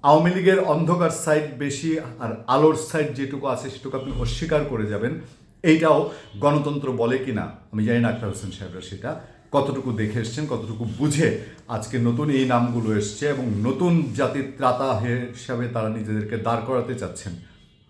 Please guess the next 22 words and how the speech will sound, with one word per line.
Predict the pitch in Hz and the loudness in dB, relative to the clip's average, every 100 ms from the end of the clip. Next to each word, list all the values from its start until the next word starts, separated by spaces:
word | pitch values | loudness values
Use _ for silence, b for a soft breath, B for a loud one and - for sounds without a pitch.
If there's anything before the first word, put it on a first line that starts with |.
| - | 2
কতটা | 165 - 143 | 2 4 -2
যুক্তিসঙ্গত, | 120 110 - - 107 107 135 | -2 -6 -10 -8 -4 -2 -4
কতটা | 120 - 104 92 B B B - | -6 -6 -8 -8 B B B -4
এই | 104 | -2
জায়গায় | 95 90 92 - - - - - | 0 0 -2 -4 -10 -20 -20 -2
এই | 104 95 87 | 0 0 0
জিনিসগুলোকে | 120 131 131 143 139 | 0 0 0 0 0
বলা, | 135 147 143 | 2 2 2
মানে, | 156 156 B B - | -2 -6 B B 0
গায়ের | 156 185 208 196 | 4 8 8 8
জোর, | 170 185 139 | 4 4 4
আমার | 127 135 | 2 -2
এখন | 139 139 | -4 0
গায়ের | 143 165 170 120 | 4 6 4 2
জোর | 151 131 | 2 2
আছে, | 101 - 104 | 0 -6 -12
একরকম | 117 123 143 | -10 -6 -2
গায়ের | 139 151 156 | 6 6 8
জোরই | 202 220 | 6 6
তো, | - | 2
তাই | 139 | 0
না? | 208 139 90 | 0 0 -4